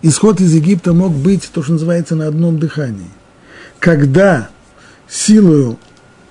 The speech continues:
того самого исхода, силу, которую приложил Всевышний для того, чтобы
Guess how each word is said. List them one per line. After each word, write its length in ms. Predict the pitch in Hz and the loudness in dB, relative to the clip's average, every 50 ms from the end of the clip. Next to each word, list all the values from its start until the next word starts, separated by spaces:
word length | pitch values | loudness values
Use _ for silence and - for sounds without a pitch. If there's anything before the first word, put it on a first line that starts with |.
| _ _ _ _ _ _ _ _ _ _ - _ _ _ _ - - - _ - | _ _ _ _ _ _ _ _ _ _ -20 _ _ _ _ -20 -20 -20 _ -8
того 180 | - 139 139 143 | -4 -2 -2 0
самого 340 | - 165 151 147 139 135 143 | 0 2 2 2 2 2 2
исхода, 360 | 131 - - 160 139 120 123 | 0 0 0 0 0 0 -2
силу, 340 | - - 202 208 196 170 139 | -2 2 2 4 4 2 2
которую 400 | 156 143 123 - 160 147 147 131 | 0 -2 -2 -2 -2 -2 -2 0
приложил 460 | - 156 143 139 135 127 180 175 147 | 0 0 2 2 2 0 0 -2 0
Всевышний 420 | - 151 151 170 165 110 139 135 | 0 0 0 0 0 0 -2 -4
для 120 | 117 120 120 | -4 -4 -4
того, 240 | 120 131 135 139 | -4 -4 -2 -2
чтобы 400 | 135 - - 123 113 117 113 107 | -4 -4 -6 -8 -6 -6 -8 -10